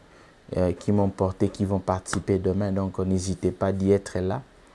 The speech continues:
On sera là pour partager le peu qu'on peut avoir. C'est pour, euh, euh, euh, vous dire que nous, nous avons un cœur. Quand vous nous donnez quelque chose, on doit toujours,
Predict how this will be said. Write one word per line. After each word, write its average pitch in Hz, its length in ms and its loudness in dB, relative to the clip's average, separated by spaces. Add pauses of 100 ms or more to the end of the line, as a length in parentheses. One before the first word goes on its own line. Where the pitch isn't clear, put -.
(340)
On 92 100 0
sera 95 280 2
là 98 140 2
pour 95 160 -6
partager 90 760 -2
le 95 140 2
peu 95 220 -4
qu'on 92 180 -6
peut 95 220 -2
avoir. 92 480 -4 (680)
C'est - 200 -2
pour, 98 400 2
euh, 95 180 2 (240)
euh, 92 340 0 (920)
euh, 90 240 -2 (2250)
vous 98 240 -2
dire 104 340 4
que 95 280 6
nous, 110 200 6
nous 107 220 6
avons 101 260 6
un 101 160 2
cœur. 101 340 0
Quand 104 380 2
vous 101 220 0
nous 98 160 4
donnez 98 320 4
quelque 98 300 0
chose, 101 360 -2
on 95 80 -4
doit 95 180 0
toujours, 92 460 0